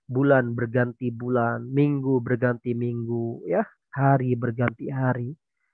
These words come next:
adakah akhlak kita baik? Adakah ba-,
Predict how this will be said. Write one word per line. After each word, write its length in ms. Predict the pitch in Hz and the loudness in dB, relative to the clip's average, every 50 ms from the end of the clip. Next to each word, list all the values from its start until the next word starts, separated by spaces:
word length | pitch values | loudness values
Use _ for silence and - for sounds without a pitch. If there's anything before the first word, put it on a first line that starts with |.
| _ _ _ _ _ - | _ _ _ _ _ 0
adakah 400 | - 135 131 185 185 - - 160 | 0 2 4 4 2 2 2 2
akhlak 320 | - 139 135 143 139 131 - | 2 4 4 4 4 2 0
kita 240 | - 123 - 131 120 | -2 -6 -4 -4 -4
baik? 440 | 117 123 123 123 127 127 123 120 _ - - - - - - _ _ _ _ _ _ _ _ _ _ _ _ _ _ _ _ - | -2 0 0 0 2 0 0 -2 _ -8 -10 -10 -10 -10 -14 _ _ _ _ _ _ _ _ _ _ _ _ _ _ _ _ -2
Adakah 400 | 135 131 143 170 - - 160 147 | -2 0 0 0 2 2 2 2
ba-, 280 | 123 120 131 135 - | 2 4 4 4 4